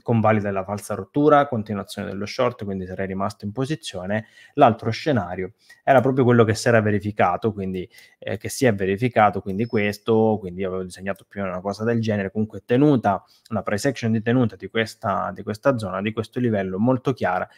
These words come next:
in questo caso con una close molto, molto forte, bullish. Questo è, diventa poi in realtà anche,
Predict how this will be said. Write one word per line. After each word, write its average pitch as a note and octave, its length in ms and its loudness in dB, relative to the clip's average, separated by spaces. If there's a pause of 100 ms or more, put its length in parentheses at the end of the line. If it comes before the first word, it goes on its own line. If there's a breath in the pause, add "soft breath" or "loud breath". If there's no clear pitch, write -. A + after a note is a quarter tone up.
(120 soft breath)
in C#3 120 -2
questo B2 300 2
caso G#2 500 0 (1300)
con A#2+ 120 6
una A2+ 200 6
close A#2 460 4
molto, A2 580 4
molto A2 320 0
forte, D3 460 2
bullish. C3+ 640 -2
Questo A#2 380 -4
è, G#2+ 220 -4 (360 soft breath)
diventa A2+ 500 2
poi A#2 220 4
in G#2 60 0
realtà G2 280 -2
anche, G#2 600 -2